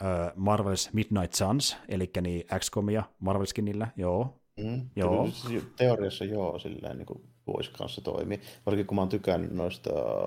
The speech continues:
Speaker 2: niistä tota, Ultimate Allianceista ja tota X-Men Legendsista.
Speaker 1: Mm, mm. Menee vähän sinne osastoon, ja
Speaker 2: Joo.
Speaker 1: sitten on mukana tämmöistä niinku tuota,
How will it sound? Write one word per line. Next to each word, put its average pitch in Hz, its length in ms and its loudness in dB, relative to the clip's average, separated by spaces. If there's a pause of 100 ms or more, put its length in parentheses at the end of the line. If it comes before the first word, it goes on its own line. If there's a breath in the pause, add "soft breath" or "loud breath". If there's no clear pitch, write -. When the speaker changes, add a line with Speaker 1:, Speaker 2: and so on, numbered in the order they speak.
(120)
Speaker 2:
niistä 90 320 -4
tota, 87 300 -4 (360)
Ultimate 92 480 -2
Allianceista 85 640 -2
ja 80 80 -2
tota - 200 -2 (140)
X-Men - 260 -6
Legendsista. 104 640 0
Speaker 1:
Mm, 101 80 2
mm. 92 120 0 (300 loud breath)
Menee 101 160 2
vähän 101 140 4
sinne 101 260 2
osastoon, 90 520 0
ja 82 120 0 (280 loud breath)
Speaker 2:
Joo. 85 140 -6
Speaker 1:
sitten 107 240 2
on 110 40 6
mukana 107 280 4
tämmöistä 101 360 0
niinku 95 180 0
tuota, 92 520 2